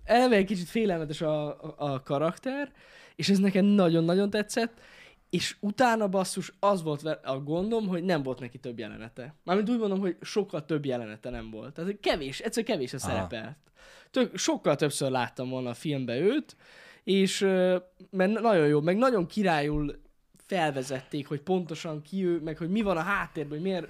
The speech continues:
Speaker 1: tehát pont ez az, ami sokszor hiányzik a filmekből, tudod, hogy pontosan miért
Speaker 2: Ni-,
Speaker 1: lett
Speaker 2: ni-,
Speaker 1: ő
Speaker 2: nincs
Speaker 1: személy.
Speaker 2: megmagyarázva
Speaker 1: Igen.
Speaker 2: a kialakulás, aha.
Speaker 1: Na és itt meg van magyarázva,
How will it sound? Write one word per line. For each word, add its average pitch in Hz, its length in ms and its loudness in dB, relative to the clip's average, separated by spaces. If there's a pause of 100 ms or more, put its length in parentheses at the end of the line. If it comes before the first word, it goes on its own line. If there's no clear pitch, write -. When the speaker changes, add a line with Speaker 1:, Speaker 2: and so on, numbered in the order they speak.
Speaker 1:
tehát - 200 -12
pont 240 240 -4
ez 175 80 0
az, 170 140 -6
ami 180 180 -4
sokszor 196 340 -4
hiányzik 147 440 -4
a - 40 -10
filmekből, 151 460 -8
tudod, 156 220 -6
hogy 143 180 -10 (220)
pontosan 202 420 -2
miért 214 220 -2
Speaker 2:
Ni-, 233 60 -2
Speaker 1:
lett 220 180 -6
Speaker 2:
ni-, 220 140 -2
Speaker 1:
ő 214 40 -2
Speaker 2:
nincs 127 220 -2
Speaker 1:
személy. 110 180 2
Speaker 2:
megmagyarázva 101 540 0
Speaker 1:
Igen. 107 120 4
Speaker 2:
a 104 180 0
kialakulás, 101 500 -2
aha. 123 100 -2
Speaker 1:
Na 208 80 6
és 220 120 4
itt 240 240 -4
meg 254 260 2
van 156 140 2
magyarázva, 190 920 0